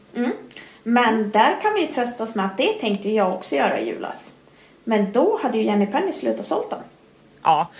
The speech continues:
Speaker 2: men de kommer snart att säljas på Garner och sånt i Sala.
Speaker 1: För att då kanske
Speaker 2: Det ska
Speaker 1: vi
Speaker 2: jag
Speaker 1: måste
Speaker 2: faktiskt
Speaker 1: göra det.
Speaker 2: inte säga högt, för det vet jag inte.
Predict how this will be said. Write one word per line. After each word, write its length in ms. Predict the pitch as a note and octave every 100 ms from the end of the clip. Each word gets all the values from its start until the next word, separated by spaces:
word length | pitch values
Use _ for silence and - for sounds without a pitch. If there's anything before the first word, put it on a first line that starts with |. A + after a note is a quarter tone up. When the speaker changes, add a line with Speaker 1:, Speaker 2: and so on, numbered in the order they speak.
| - -
Speaker 2:
men 460 | G3+ G#3+ G3+ G3
de 220 | F#3 A3 A3+
kommer 220 | C4+ A#3
snart 340 | - D#3+ F3
att 120 | F#3+
säljas 540 | - F3+ A#2 A2 F3+ -
på 120 | -
Garner 440 | F#3+ F#3 D3+ E3
och 80 | F#3+
sånt 320 | - A2+ G3
i 60 | A3+
Sala. 400 | - - - A3+ - - - - - - -
Speaker 1:
För 100 | -
att 160 | A3 G#3+
då 160 | A#3+
kanske 100 | - F3+
Speaker 2:
Det 20 |
ska 100 | F#3
Speaker 1:
vi 60 | G#3
Speaker 2:
jag 100 | F#3+
Speaker 1:
måste 140 | - E3+
Speaker 2:
faktiskt 100 | F3
Speaker 1:
göra 80 | D3
det. 60 |
Speaker 2:
inte 140 | D#3+ C3+
säga 220 | E3+ D3+
högt, 380 | D#3+ C#3+ - - - -
för 120 | -
det 80 | F#3+
vet 260 | D#3+ C#3 -
jag 100 | G#2
inte. 280 | G#2+ -